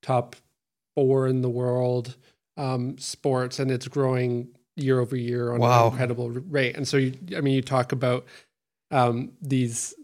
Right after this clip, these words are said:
Speaker 1: these, uh, gamers in their, in their mom's basement. Well, they're no longer in their mom's basement.
Speaker 2: Right.
Speaker 1: They're in their multi-million dollar
Speaker 2: Right.
Speaker 1: mansions.
Speaker 2: And their mom lives in their basement.
Speaker 1: Exactly. In
Speaker 2: Right.
Speaker 1: a lot of cases,
Speaker 2: <laughs> Right.
Speaker 1: yeah.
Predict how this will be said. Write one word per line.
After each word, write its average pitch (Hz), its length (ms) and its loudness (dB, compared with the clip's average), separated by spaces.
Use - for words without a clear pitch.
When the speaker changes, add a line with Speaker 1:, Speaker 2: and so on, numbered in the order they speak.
Speaker 1:
these, 123 360 -4
uh, 139 280 0
gamers 131 520 4
in 127 120 2
their, 120 240 0
in 147 160 -6
their 131 80 -2
mom's 123 260 -2
basement. 135 520 -4
Well, 127 280 0
they're 143 100 2
no 143 140 4
longer 160 320 4
in 135 80 0
their 135 80 0
mom's 123 300 -2
basement. 131 360 0
Speaker 2:
Right. 135 140 6
Speaker 1:
They're 131 180 2
in 127 160 0
their 127 380 0
multi-million 139 640 0
dollar 127 220 0
Speaker 2:
Right. 123 100 -2
Speaker 1:
mansions. 131 560 4
Speaker 2:
And 160 100 8
their 156 140 10
mom 160 240 10
lives 156 160 8
in 147 100 6
their 175 160 10
basement. 120 460 2
Speaker 1:
Exactly. 151 640 6
In - 40 8
Speaker 2:
Right. 156 140 12
Speaker 1:
a - 20 12
lot 170 120 8
of 185 60 2
cases, 185 540 8
Speaker 2:
<laughs> - 0 -
Right. 175 100 10
Speaker 1:
yeah. 165 300 4